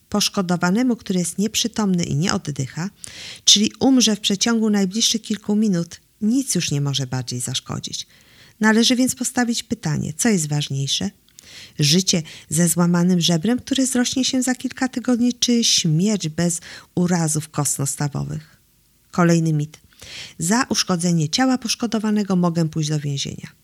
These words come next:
Oczywiście były przypadki, kiedy to poszkodowany po odzyskaniu zdrowia pozywał do sądu ratownika, oskarżając go o uszczerbek na zdrowiu. Jednak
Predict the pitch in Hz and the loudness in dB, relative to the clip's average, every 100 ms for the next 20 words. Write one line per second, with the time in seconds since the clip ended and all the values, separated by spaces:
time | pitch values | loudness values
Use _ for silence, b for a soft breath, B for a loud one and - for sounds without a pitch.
0 | _ - - 254 - 254 294 320 - 156 | _ -6 0 0 2 2 2 2 0 -2
1 | 165 156 - 214 B B B - 208 220 | -2 -4 -4 -6 B B B 0 2 2
2 | 214 208 214 208 - 190 180 220 240 233 | 2 0 0 -2 0 0 0 2 0 0
3 | 190 180 - 202 196 185 175 196 202 202 | -2 -2 -2 2 2 0 -2 -2 0 -2
4 | 196 202 196 190 175 - 196 190 185 180 | -2 -2 -2 -2 -2 -2 0 0 -2 -4
5 | 180 - 285 190 170 - 180 - 185 180 | -6 -6 -4 -2 -2 -2 -2 0 0 0
6 | 170 - 170 B B - 185 170 - 175 | -2 -6 -8 B B 0 0 2 0 0
7 | 156 156 151 147 - 143 143 - B B | -4 -4 -4 -4 -4 -6 -6 -10 B B
8 | B - 196 175 170 | B -4 0 0 -2